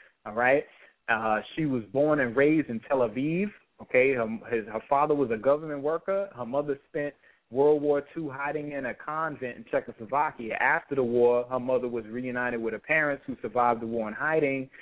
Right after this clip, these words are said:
and immigrated to Tel Aviv after completing her military service in the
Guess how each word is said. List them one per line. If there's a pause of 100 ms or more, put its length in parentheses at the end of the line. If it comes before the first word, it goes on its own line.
(140)
and
immigrated
to
Tel
Aviv
after
completing
her
military
service
in
the